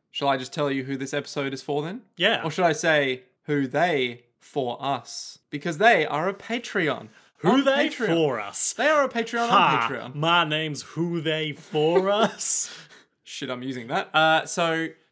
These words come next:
Speaker 1: today's episode, Liam, is brought to you.
Speaker 2: Me?
Speaker 1: Y-, straight up you. Not me, right? I don't get this one, okay? You
Speaker 2: Skip
Speaker 1: get this
Speaker 2: to
Speaker 1: one.
Speaker 2: the end.
Speaker 1: Is Gale.
Speaker 2: Gale.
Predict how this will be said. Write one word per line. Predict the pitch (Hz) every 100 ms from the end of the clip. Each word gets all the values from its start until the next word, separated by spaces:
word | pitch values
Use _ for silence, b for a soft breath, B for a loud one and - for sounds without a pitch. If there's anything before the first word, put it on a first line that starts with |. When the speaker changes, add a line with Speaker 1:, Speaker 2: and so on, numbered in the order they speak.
| _
Speaker 1:
today's | 226 233 220
episode, | 208 175 123
Liam, | 113 107 107 _ -
is | 180
brought | 165 285 262
to | -
you. | 185 175 254 147 -
Speaker 2:
Me? | 147 139 - _ _ -
Speaker 1:
Y-, | 160 _
straight | - - 233 226
up | 175 127
you. | 143 110 151 _ _
Not | 160 127
me, | 135 - _ -
right? | 135 139
I | 165
don't | 202 180
get | 156 -
this | 123
one, | 120 - -
okay? | 139 131
You | 139 170
Speaker 2:
Skip | 156
Speaker 1:
get | -
this | 120
Speaker 2:
to |
Speaker 1:
one. | 120
Speaker 2:
the | 147
end. | 180 185 175 B B B B _ -
Speaker 1:
Is | 196 208 202 196 - _ 123
Gale. | - 131 131 107 - - 143
Speaker 2:
Gale. | 135 135 131 113 107